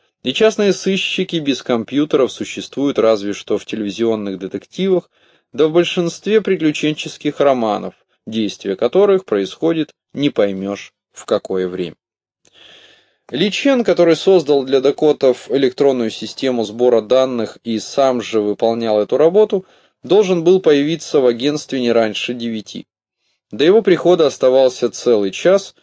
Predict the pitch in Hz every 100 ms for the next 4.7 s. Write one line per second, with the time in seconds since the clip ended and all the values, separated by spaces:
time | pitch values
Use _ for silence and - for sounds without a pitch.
0 | _ _ _ 120 147 220 214 208 190 185
1 | - 190 180 143 135 156 - - 160 135
2 | 135 123 - 131 120 117 113 107 107 107
3 | - 175 190 185 180 147 139 131 127 -
4 | 135 165 170 190 139 -